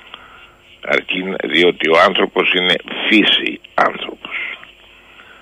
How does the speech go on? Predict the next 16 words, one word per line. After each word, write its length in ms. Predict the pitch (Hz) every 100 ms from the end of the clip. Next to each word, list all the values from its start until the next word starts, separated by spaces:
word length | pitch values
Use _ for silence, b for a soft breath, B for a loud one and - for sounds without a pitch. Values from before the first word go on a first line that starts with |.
| B B
Οι 220 | - 90
άλλοι 260 | 101 104
που 400 | 95 87 82 76 - _ -
πνίγονται 560 | 82 95 80 82 82 101 - - 85 - - - - B B B B B B
είναι 380 | - 92 92 85 -
αυτοί 460 | 82 - - 104 101
που 440 | - 90 78 73 - - - - - B B B B B B - -
μπορεί 320 | 67 87 101
να 140 | 95
ξέρουν 600 | 95 - 101 90 85 71 -
ή 120 | - 87
να 180 | 82 78
διαισθάνονται 760 | 78 76 - 92 95 87 78
ότι 220 | 80 -
είναι 300 | 78 78 78 -
άνθρωποι, 680 | 73 71 - 73 - 98